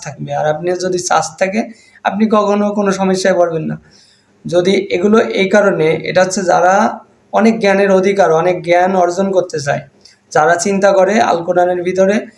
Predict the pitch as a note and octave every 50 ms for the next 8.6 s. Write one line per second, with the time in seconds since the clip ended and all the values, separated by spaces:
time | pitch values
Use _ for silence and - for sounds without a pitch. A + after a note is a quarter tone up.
0 | _ _ _ - - F#3 G3+ G#3+ G3+ G3+ - - G3 G3+ G#3 G#3 G3+ G3+ G3+ F#3
1 | F3 F#3 F3+ F#3 F#3+ F#3+ F#3+ G3 F#3+ E3+ B2+ - - - _ _ _ _ _ -
2 | E3 E3 E3 F#3 F3+ F3 E3 E3+ D#3+ D#3 D3 C#3 C#3 C#3 C#3+ C#3+ C#3+ C#3 C3+ B2+
3 | - - - - B2 - _ _ _ _ _ _ _ - - D#3 D#3+ D#3+ D3 D#3
4 | D#3+ F3 F3+ F3 - - A3 G#3+ A3+ - - - - - _ _ _ - F#3+ F3+
5 | F3 G3+ G3 F3+ E3 D#3 C#3+ C#3 C#3 C#3+ - - _ _ _ _ _ _ - E3
6 | D3+ E3+ F3 F3+ F3 E3+ E3+ - F3+ F3+ F3+ - G3 F#3 F#3 F#3 F3 - - G3+
7 | G#3 G#3 G3 F3 E3+ E3+ E3 F3 F3 F3+ F3 - - E3+ E3+ E3+ F3 F3 F3 F3
8 | F3 F3 E3 E3 D#3+ D#3 - D#3+ D3 C#3+ C3+